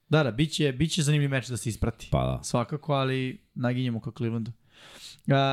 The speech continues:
Speaker 1: od dvadeset dva nula pet Seattle Seahawks protiv Los Angeles Ramsa. Za Ramse, rekli smo, već sezona otišla nizbrdo. Seahawks
Speaker 2: Seahawksi.
Speaker 1: moraju da pobede.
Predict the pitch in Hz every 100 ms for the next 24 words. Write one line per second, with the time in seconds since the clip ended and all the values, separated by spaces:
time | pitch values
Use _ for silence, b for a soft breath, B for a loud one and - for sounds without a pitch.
0 | 135 131 143 127 151 185 - 165 180 185
1 | 185 - 185 - - 165 156 - 175 175
2 | 160 - 147 156 143 143 135 151 156 151
3 | 139 - 156 160 - 123 139 147 - 139
4 | 131 - 123 - 123 139 135 123 147 -
5 | 131 147 156 151 151 B B B 123 -
6 | 208 107 269 240 240 247 - 196 156 107